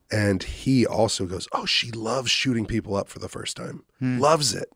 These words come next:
Speaker 1: She's like, "Please, please, please, it's gonna be so great. Have you ever had it?" And, and I'm like, "No, I'm, I'm an
Speaker 2: Mm-hmm.
Speaker 1: oxy guy."
Speaker 2: Yeah.
Speaker 1: She was all, "Wait till you feel this," you know,
Speaker 2: Yeah.
Speaker 1: and wanted to shoot me up.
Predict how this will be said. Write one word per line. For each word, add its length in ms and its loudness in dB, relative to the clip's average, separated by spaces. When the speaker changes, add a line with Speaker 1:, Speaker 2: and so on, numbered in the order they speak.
Speaker 1:
She's 200 -4
like, 120 -2
"Please, 260 -4
please, 220 2
please, 220 0
it's 100 -4
gonna 140 -6
be 80 0
so 240 0
great. 260 2
Have 120 -8
you 80 2
ever 160 2
had 240 2
it?" 160 2
And, 240 -2
and 160 2
I'm 140 0
like, 160 -4
"No, 160 -4
I'm, 240 6
I'm 0 -
an 160 0
Speaker 2:
Mm-hmm. 180 2
Speaker 1:
oxy 340 2
guy." 180 0
Speaker 2:
Yeah. 240 2
Speaker 1:
She 100 0
was 80 4
all, 160 6
"Wait 300 -2
till 140 -2
you 140 2
feel 260 4
this," 340 2
you 60 -2
know, 100 0
Speaker 2:
Yeah. 140 4
Speaker 1:
and 100 2
wanted 200 2
to 40 -4
shoot 240 -6
me 80 -4
up. 200 -4